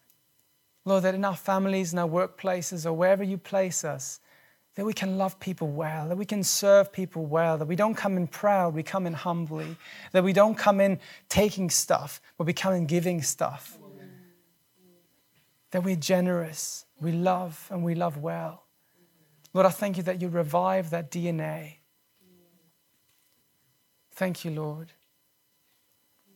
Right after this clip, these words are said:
Thank you, Jesus. And wherever you're at on your journey, I just want to encourage you also beyond this morning,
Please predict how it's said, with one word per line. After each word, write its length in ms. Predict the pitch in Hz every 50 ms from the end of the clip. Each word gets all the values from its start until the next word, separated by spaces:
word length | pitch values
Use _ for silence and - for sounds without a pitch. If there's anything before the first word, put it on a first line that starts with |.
| 190 180 _ _ _ _ _ _ _ _ _ _ _ - - _ - -
Thank 240 | 185 175 165 -
you, 40 | 160
Jesus. 680 | 147 - 160 156 156 160 180 180 - - - - - _ _ _ _ _ _ _ - 240 - - _ _ _ _ _ _ _ _ _ - 175
And 100 | 175 170
wherever 240 | 190 196 196 185
you're 140 | 202 196 190
at 120 | 190 - 196
on 60 | 190
your 120 | 180 170
journey, 420 | 151 135 170 170 165 165 160 147 143
I 40 |
just 200 | 143 175 170 -
want 80 | 196 180
to 20 |
encourage 420 | 170 - - - 175 180 175 139 147
you 100 | 156 165
also 200 | 160 143 - 156
beyond 300 | 139 156 170 196 190 175
this 200 | - 156 - -
morning, 440 | 170 175 185 180 165 143 139 143